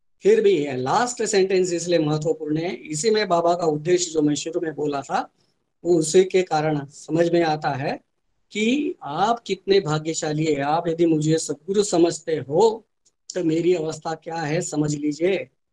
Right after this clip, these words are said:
मेरे कार्य के लिए बीच बीच में बाबा तब किसी को शारीरिक शिक्षा भी करते थे, गाली भी देते थे, अकारण देते थे। अब उनको ये समझ में आना चाहिए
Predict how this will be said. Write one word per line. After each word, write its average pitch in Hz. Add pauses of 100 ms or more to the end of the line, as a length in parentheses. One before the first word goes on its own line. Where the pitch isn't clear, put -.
(540)
मेरे 190
कार्य 170
के 170
लिए 175
बीच 160
बीच 160
में 160
बाबा 180
तब 180 (140)
किसी 165
को 156
शारीरिक 156
शिक्षा 170
भी 170
करते 160
थे, 160
गाली 151
भी 151
देते 151
थे, 156
अकारण 170
देते 151
थे। 170 (640)
अब 185
उनको 175
ये 180
समझ 214
में 214
आना 151
चाहिए 143